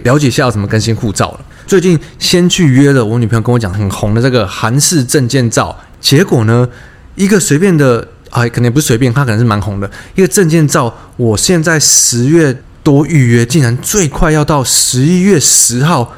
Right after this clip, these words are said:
才预约得到，不觉得有点扯吗？我打电话去问他们说，哦，因为最近很多人，呃，要更新护照什么之类的，所以都在预约证件照，所以至少要一个月。那同时间呢，我就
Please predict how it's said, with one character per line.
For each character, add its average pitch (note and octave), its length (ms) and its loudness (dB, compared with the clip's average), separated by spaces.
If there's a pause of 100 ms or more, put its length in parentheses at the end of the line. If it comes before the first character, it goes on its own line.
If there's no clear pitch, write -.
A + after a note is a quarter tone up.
才 B2 240 -2
预 G3 140 0
约 E3+ 120 4
得 C3+ 120 -2
到， B2+ 280 -4 (680)
不 A3+ 80 2
觉 D#3+ 160 0
得 F#3 100 2
有 D#3+ 80 0
点 F3+ 180 2
扯 G#2 360 -2
吗？ G#2+ 300 -4 (340)
我 G3 100 0
打 A#2 100 -2
电 C#3 120 0
话 E3+ 40 2
去 E3+ 120 -2
问 E3 80 2
他 D#3 100 0
们 D3 80 -2
说， D3 180 0
哦， C#3+ 80 -2
因 D#3+ 120 0
为 F3 40 2
最 F3+ 140 0
近 D#3 80 2
很 A#2 300 -6
多 C#3+ 180 2
人， G#2 180 -2 (500)
呃， A#2 100 0
要 C#3+ 100 2
更 C#3+ 160 0
新 C#3 140 0
护 C#3 120 2
照 B2 220 -2
什 G#2 140 -6
么 G#2 60 -6
之 - 120 -10
类 A#2+ 140 2
的， G2+ 100 -2
所 B2 160 -2
以 A2 40 -2
都 B2+ 220 -2
在 B2+ 360 -2
预 C3 100 -2
约 A2+ 160 2
证 A2+ 160 -2
件 G2 160 -4
照， F#2+ 220 -4 (180)
所 - 180 -2
以 C3 80 2 (140)
至 D#3 220 0
少 F#2+ 200 -2
要 A2 240 -2
一 C3+ 120 0
个 - 120 0
月。 B2+ 240 0 (340)
那 G#3+ 60 0
同 E3 160 2
时 D#3+ 120 -2
间 F3+ 160 2
呢， F3 100 2
我 C3 120 0
就 D#3 240 0